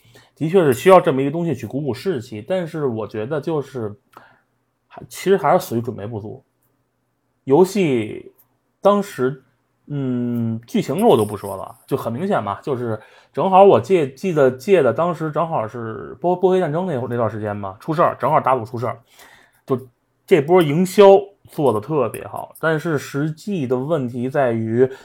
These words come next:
所有人都是想当然的。我觉得这件事儿，想当然这件事儿，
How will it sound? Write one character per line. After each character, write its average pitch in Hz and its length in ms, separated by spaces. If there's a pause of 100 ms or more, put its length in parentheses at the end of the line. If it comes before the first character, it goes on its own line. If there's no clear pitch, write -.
(400)
所 175 240
有 175 100
人 139 200
都 175 160
是 139 240
想 104 240
当 117 120
然 107 220
的。 113 220
我 117 160
觉 127 160
得 185 80
这 185 180
件 165 180
事 170 120
儿， 131 60
想 113 140
当 131 140
然 156 100
这 139 60
件 127 180
事 147 60
儿， 110 300